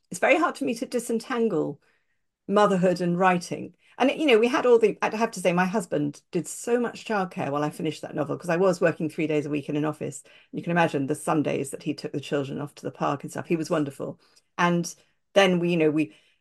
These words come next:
Speaker 1: I, w-, I won a prize with an extract from it before it was published. I think I won ten thousand pounds, which we used to pay for a bit more nursery for me.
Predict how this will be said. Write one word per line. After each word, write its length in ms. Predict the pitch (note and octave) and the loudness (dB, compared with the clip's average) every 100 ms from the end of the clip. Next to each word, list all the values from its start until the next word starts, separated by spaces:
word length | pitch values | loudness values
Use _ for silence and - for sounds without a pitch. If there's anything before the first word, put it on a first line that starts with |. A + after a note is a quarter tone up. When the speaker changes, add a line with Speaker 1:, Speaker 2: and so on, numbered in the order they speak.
| _ _ | _ _
Speaker 1:
I, 60 | F#3+ | 0
w-, 140 | F3+ - | 4 6
I 80 | |
won 200 | G3 G#3+ | 8 6
a 40 | G3 | 4
prize 520 | - A3+ F3 D#3+ C#3+ | 4 6 6 4 -2
with 120 | D3+ | -4
an 80 | C#3+ | -2
extract 460 | D3+ - - B2 - | -4 -4 -2 -2 0
from 160 | C#3 | -4
it 120 | C#3 | -4
before 260 | - - D#3 | -8 0 0
it 60 | - | 0
was 100 | F3 | -4
published. 500 | E3+ - D3 - - | -4 -4 -6 -8 -14
I 60 | - | -16
think 180 | - D#3+ | -10 -4
I 40 | |
won 180 | D#3 D#3 | -2 -2
ten 240 | G3+ D#3 | -2 -2
thousand 280 | D#3 D3 C#3+ | -2 -4 -4
pounds, 380 | D3+ D#3 C3+ C3 | -4 -4 -4 -6
which 160 | C#3 - | -10 -6
we 80 | E3 | -2
used 280 | E3+ D3+ - | -2 -2 -6
to 60 | |
pay 200 | - E3 | -2 0
for 140 | D3+ C#3+ | 0 -4
a 40 | |
bit 200 | - - | -2 -2
more 160 | F3 E3 | -2 0
nursery 540 | D#3+ D#3+ - C3 B2+ | 2 0 -2 -6 -6
for 160 | - D#3 | -4 -4
me. 240 | D#3 | -4